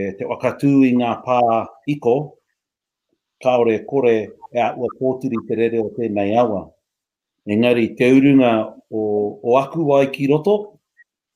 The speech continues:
<laughs> ngā mai i iko, kua tere rawa tēnei awa. Engari, kāore au te rongo i ngā waia te tino tere ana,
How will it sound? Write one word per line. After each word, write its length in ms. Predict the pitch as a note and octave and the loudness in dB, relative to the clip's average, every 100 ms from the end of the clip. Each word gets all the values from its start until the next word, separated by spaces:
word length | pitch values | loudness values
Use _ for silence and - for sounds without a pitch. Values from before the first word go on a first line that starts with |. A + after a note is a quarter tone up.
| - | -10
<laughs> 40 | A#2+ B2+ - E3 - G#2 - _ _ _ _ G#2 | -8 -10 -16 -20 -20 -20 -20 _ _ _ _ -6
ngā 180 | A#2 | -2
mai 180 | B2 C3 | 0 -2
i 100 | B2+ C#3+ | -4 -6
iko, 240 | D#3 G3 G3+ - _ _ _ _ _ - | -2 -2 -2 -8 _ _ _ _ _ -10
kua 160 | F#2+ | -8
tere 260 | - B2+ B2+ | 0 2 4
rawa 280 | A#2+ C3 B2 | 4 4 2
tēnei 420 | B2 A2 G#2 G2+ | 0 -2 -2 -2
awa. 300 | G2 F2+ D2+ - _ _ _ _ | -2 -4 -8 -14 _ _ _ _
Engari, 260 | G#2+ A2 G2+ | -2 0 0
kāore 360 | A#2+ B2 C3 | 2 4 4
au 120 | B2 A#2+ | 4 4
te 140 | A#2+ | 4
rongo 300 | A#2 B2+ A2+ G#2 - _ | 4 4 2 -2 -10 _
i 140 | - A2+ | -8 -4
ngā 160 | A2 | -2
waia 360 | G#2 A#2+ C3 B2 | 0 4 4 4
te 180 | B2 G#2+ | 2 -4
tino 300 | - A#2 G#2 | -4 -4 -4
tere 280 | A#2 G#2+ G2+ | -2 0 2
ana, 260 | G2 F2+ | 2 0